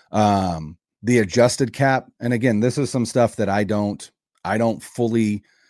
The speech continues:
I don't fully understand how it works. That's why I rely on guys like Jason, who does understand it at a, at a much deeper level. Uh,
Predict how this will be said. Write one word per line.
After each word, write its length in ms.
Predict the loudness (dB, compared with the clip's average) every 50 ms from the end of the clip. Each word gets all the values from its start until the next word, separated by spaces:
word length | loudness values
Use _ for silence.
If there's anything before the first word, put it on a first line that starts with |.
| _ _ _ _ -8
I 60 | -6
don't 120 | -4 -4 -2
fully 220 | -2 0 0 0
understand 480 | 0 0 -2 -4 -4 -6 -4 -4 -4 -4
how 220 | -2 -2 -4 -4
it 60 | -4
works. 360 | -4 0 0 0 0 0 -2 -4
That's 200 | -4 -4 -2 -2
why 140 | 0 0
I 40 | 0
rely 280 | 0 -2 -2 -2 -2 -2
on 160 | -2 -2 -4
guys 300 | -4 -4 -6 -6 -4 -6
like 100 | -6 -6
Jason, 460 | -6 -6 -6 -6 -6 -6 -8 -8 -10 _ _ _ _ _
who 140 | _ -12 -10
does 280 | -10 -8 -8 -6 -4 -2
understand 520 | -2 0 0 -2 -2 -4 -4 -4 -4 -2
it 160 | -4 -4 -6 _ _ _ _ _ -12
at 120 | -10 -8
a, 120 | -8 -8 -10 -10
at 120 | -10 -8
a 40 | -6
much 280 | -6 -4 -6 -6 -6 -8
deeper 280 | -8 -6 -6 -4 -4
level. 420 | -4 -2 -2 -2 -4 -4 -8 -8 -10 _ _ _ _ _ _ _ -8
Uh, 360 | -6 -4 -4 -4 -6 -8 -10